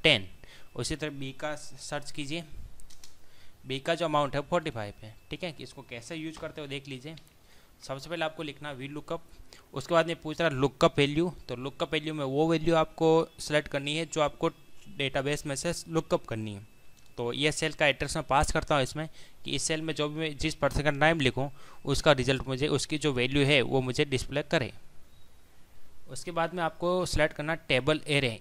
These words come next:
यानी ये जो वैल्यू है वो आपको कहाँ से लुकअप करनी है, वो एरे या फिर आपको वो रेंज सिलेक्ट करना है, ठीक है। तो ये टेबल सिलेक्ट कर लीजिए और ध्यान रखिएगा कि जो रेंज आप सिलेक्ट कर रहे हैं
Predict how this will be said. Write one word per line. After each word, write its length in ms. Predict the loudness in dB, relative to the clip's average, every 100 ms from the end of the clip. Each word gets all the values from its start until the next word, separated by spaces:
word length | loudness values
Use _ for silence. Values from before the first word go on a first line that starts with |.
| -6
यानी 180 | -6 -2
ये 200 | 0 2
जो 180 | 4 6
वैल्यू 340 | 6 4 4
है 180 | 4 2
वो 160 | 2 4
आपको 260 | 4 4 -4
कहाँ 300 | 0 0 0
से 240 | -2 -2 -2
लुकअप 360 | -4 -2 -4
करनी 340 | 0 -2 -2 -6
है, 220 | -6 -14 -20 -20 -20 -18 -20 -12
वो 200 | 0 0
एरे 580 | 0 0 0 2 2 0 -2
या 140 | -2
फिर 180 | -2 -2
आपको 280 | -2 -2 -2
वो 120 | -2
रेंज 400 | 0 -2 -2 -8 -10
सिलेक्ट 420 | -10 -2 -2 -2
करना 340 | -8 -6 -4 -6
है, 160 | -8 -18 -12
ठीक 140 | -10 -10
है। 120 | -12 -16 -20 -20 -20 -16 -8
तो 320 | -4 -4 -6
ये 180 | -4 -4 -4
टेबल 260 | -4 -2 -2
सिलेक्ट 320 | -4 -4 -4
कर 80 | -4
लीजिए 340 | -6 -6 -8 -10 -6
और 180 | -4
ध्यान 300 | -4 -4 -4
रखिएगा 420 | -4 -6 -6 -4 -6 -8 -16 -16 -16 -4
कि 320 | -2 0 -2
जो 240 | 2 4 4
रेंज 300 | 4 2 2
आप 160 | 2
सिलेक्ट 300 | 2 2 2
कर 160 | 2 0
रहे 160 | 2 0
हैं 300 | 0 -4